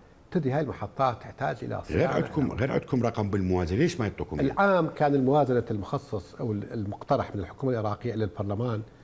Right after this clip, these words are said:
Speaker 1: اثنين وعشرين تريليون. في
Speaker 2: إيه.
Speaker 1: البرلمان، آه، آه، شالوا اثناعش تريليون، فبقى عشرة. العشرة تريليون دفعنا به غاز الجانب الإيراني وشراء الطاقة من المستثمرين.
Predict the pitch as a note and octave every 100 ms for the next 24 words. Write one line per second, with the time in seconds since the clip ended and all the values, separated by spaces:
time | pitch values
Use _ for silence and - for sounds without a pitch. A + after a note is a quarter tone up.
0 | - - - - - C3+ B2 G#2 - A#2
1 | - F#2+ F2+ E2 - - D3 D#3+ C#3 C3
2 | C3 C3+ D#3 - - - - - - -
3 | - - - - - - - D3 A#2+ -
4 | - - - C3+ A2 G#2 G#2+ - - C3
5 | B2+ - B2 B2 B2+ - - G2 - -
6 | - C3+ C3 B2 A2 A#2 A2 E2+ - A#2+
7 | - D#3+ D#3+ - C3+ A#2+ A#2 A#2 - -
8 | - - - C3+ D3 B2 A#2 A2+ G#2 A2
9 | A2+ G2+ - A2 G2+ G2 - - - -
10 | - - - A2+ A2 G2+ G#2 A2 B2+ C#3
11 | C#3 A#2 - B2 G#2+ - G#2+ G2 - C3+
12 | - - - A#2 G2+ F#2+ - - A#2+ F3+